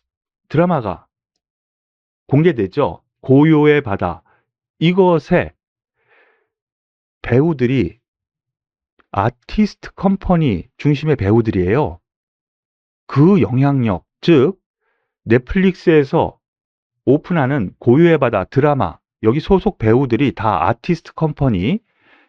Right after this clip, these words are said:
여기에 있기 때문에 그 이러한 이슈가 터지면서 위직 스튜디오가 그 또 반사 이익을 얻는 것 아닌가라는 그러한 시너지 효과 때문에 올랐다고 보시면 될 것 같아요. 다만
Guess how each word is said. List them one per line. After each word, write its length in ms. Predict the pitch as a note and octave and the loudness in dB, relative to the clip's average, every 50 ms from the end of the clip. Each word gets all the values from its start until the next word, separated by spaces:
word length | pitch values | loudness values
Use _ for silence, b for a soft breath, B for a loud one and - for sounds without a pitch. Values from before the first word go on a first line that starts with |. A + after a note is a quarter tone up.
| _ _ D3 | _ _ -2
여기에 380 | D#3 E3 E3 F3+ F#3 F3+ E3+ C#3+ | 0 0 2 2 2 4 2 2
있기 540 | B2 B2 A#2+ _ _ _ _ F#3 E3+ E3+ _ | -2 -4 -8 _ _ _ _ -4 -4 -2 _
때문에 640 | F#3+ G#3 G#3+ F#3+ D3+ A2+ G#2+ B2 F3 C#3+ E2+ D2+ - _ _ _ _ _ _ _ _ | -2 0 0 0 0 0 0 0 0 0 -2 -4 -10 _ _ _ _ _ _ _ _
그 420 | - - D#3+ F3+ G3 G#3 G#3 G3 | -6 0 2 2 2 2 0 0
이러한 440 | C3+ A#2 E3 F3 F3+ F#3 F3 C#3+ G2 | -2 -2 -2 0 0 0 -2 -4 -6
이슈가 640 | A#2 D#3 F3 - - - - G2+ A2+ G#2 E2 - - _ _ _ _ _ _ _ _ _ _ | -6 -8 -8 -8 -8 -12 -10 -8 -8 -8 -8 -10 -14 _ _ _ _ _ _ _ _ _ _
터지면서 460 | _ F3 E3+ D#3 D3 B2+ G#2+ - A#2+ | _ -4 -4 -2 -4 -8 -4 -2 0
위직 360 | G#2+ A#2+ D#3+ E3+ G#3 G#3+ F3 - | 2 2 2 2 0 -2 -2 -4
스튜디오가 1000 | - - - - - - - _ - F3+ D#3 C#3+ B2+ G#2+ G2+ B2+ G2+ E2+ E2+ - _ | -8 -16 -20 -20 -20 -20 -20 _ -8 -6 -2 0 0 0 0 0 -4 -4 -6 -12 _
그 240 | - E3 F3 E3+ - | 0 0 0 0 0
또 100 | G#3 F#3 | -2 -2
반사 320 | - A#2+ A2+ A#2+ C3+ D3+ | -2 -2 -4 -4 -2 -2
이익을 300 | C#3 A2 A2+ A#2+ A#2 C#3+ | -2 -2 -2 -2 -2 -2
얻는 280 | B2 F#2+ F#2+ G#2 A#2 A#2+ | -2 -2 -2 -4 -4 -2
것 140 | C3 C#3 B2 | -2 -2 -2
아닌가라는 1400 | F#2 F#2+ G2 G#2 A2+ A#2 A2+ E2+ D#2 - _ - _ _ _ _ _ _ - F#2+ G2+ A#2+ B2 F#2+ G#2 D3+ G3 - - _ _ _ _ _ _ | -2 -4 -4 -4 -2 -4 -4 -6 -6 -12 _ -20 _ _ _ _ _ _ -4 -2 0 0 0 0 -2 -2 -4 -6 -10 _ _ _ _ _ _
그러한 260 | - G2+ G2+ A2+ B2 | -6 -4 -2 -2 -4
시너지 440 | - - G#3+ A#3 B3 A#3+ G#3 G3+ F3 | -4 -4 0 0 0 2 2 2 0
효과 280 | F#3+ F#3+ - - F3 | 0 0 -2 -4 -4
때문에 280 | - - A#2+ G2+ A2 A#2+ | -4 -4 -6 -4 -4 -4
올랐다고 540 | - F#2+ G#2 G#2+ G#2 - - G#2 F#2+ A2 A2+ | -2 -2 -2 -2 -2 -4 -4 -6 -6 -4 -6
보시면 300 | G#2+ F#2 - G#2+ C3 B2+ | -8 -8 -6 -8 -8 -6
될 120 | G#2 E2 | -8 -8
것 120 | - B2 | -6 -8
같아요. 240 | A#2+ A#2 - G2 F#2 F#2 | -8 -6 -6 -8 -8 -8
다만 540 | - G2 G#2+ C3+ D3+ E3 D3+ C3+ F2+ - | -6 -6 -2 0 0 0 0 0 -2 -6